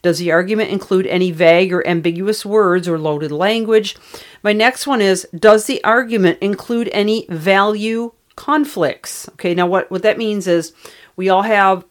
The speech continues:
uh, core values, things that we firmly, firmly believe in, and we should not go apart from that, because when we do, then it can cause a lot of cognitive dissonance that kind of sends us into this state of confusion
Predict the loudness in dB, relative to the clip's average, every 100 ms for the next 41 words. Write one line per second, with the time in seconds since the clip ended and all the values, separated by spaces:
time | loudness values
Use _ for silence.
0 | -6 -6 -6 2 4 4 6 6 6 2
1 | -2 -6 -2 -2 0 -2 -4 -8 -12 4
2 | 6 6 2 -2 -4 -4 -2 -2 0 -2
3 | 0 -2 -2 0 -2 -2 -6 -14 -20 -20
4 | -12 0 2 4 2 -2 -4 -4 -2 2
5 | 2 2 -2 -10 -4 -2 0 -2 -2 -2
6 | -2 -6 -4 -4 -6 -8 -8 -2 -2 -2
7 | -6 -2 0 2 0 -2 -8 -20 -16 -2
8 | 0 0 -4 -4 -6 -2 2 2 0 -4
9 | -2 0 -2 -6 -4 -2 -2 -6 -6 -10
10 | -10 2 2 2 -2 -2 -4 -12 -18 -20
11 | -8 -8 -4 -2 0 0 -2 0 -2 -2
12 | -2 -2 -4 -4 -2 -2 -2 -4 -8 -10
13 | -8 -8 -6 -2 -2 -2